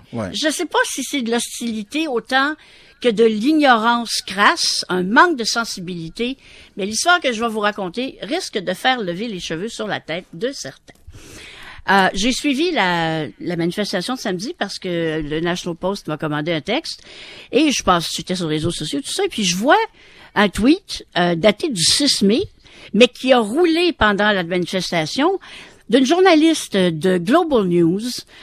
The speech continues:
Speaker 1: Montréal qui, euh, était là pour couvrir les événements.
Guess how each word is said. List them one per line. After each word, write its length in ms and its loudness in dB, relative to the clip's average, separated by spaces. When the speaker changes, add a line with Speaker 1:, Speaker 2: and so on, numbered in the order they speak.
Speaker 1:
Montréal 600 2
qui, 640 2
euh, 420 6
était 200 2
là 100 6
pour 220 -6
couvrir 420 2
les 240 4
événements. 400 2